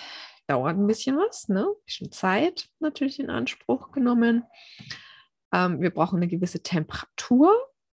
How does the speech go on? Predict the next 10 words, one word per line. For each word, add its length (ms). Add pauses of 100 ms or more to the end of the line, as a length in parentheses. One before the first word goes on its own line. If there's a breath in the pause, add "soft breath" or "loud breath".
ne? 260
Also, 600 (1300 loud breath)
ja, 260
eine 80
gewisse 300
Temperatur 680
und 320 (220)
ein 180
bisschen 560 (140)
Chemie. 420